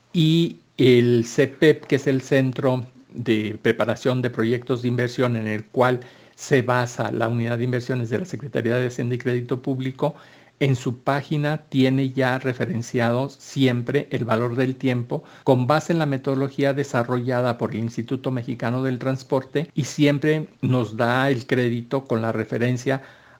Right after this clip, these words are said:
al artículo que aparece en el boletín Notas en el bimestre correspondiente.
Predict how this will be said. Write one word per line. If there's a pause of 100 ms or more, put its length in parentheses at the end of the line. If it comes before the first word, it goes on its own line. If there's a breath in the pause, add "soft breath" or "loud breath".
al
artículo (180)
que
aparece
en
el
boletín
Notas
en
el
bimestre
correspondiente.